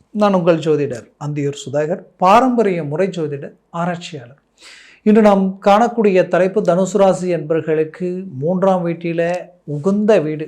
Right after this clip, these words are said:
அதுதான் சனி பகவானின் வீடு. அந்த வீட்டில் சனி பகவான் ஆட்சி பெற்று மூன்றுன்றது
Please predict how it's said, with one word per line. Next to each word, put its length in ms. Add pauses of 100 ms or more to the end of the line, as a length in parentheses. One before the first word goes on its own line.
அதுதான் 540
சனி 280
பகவானின் 600
வீடு. 280 (520)
அந்த 340
வீட்டில் 480
சனி 240
பகவான் 380
ஆட்சி 200
பெற்று 500 (140)
மூன்றுன்றது 600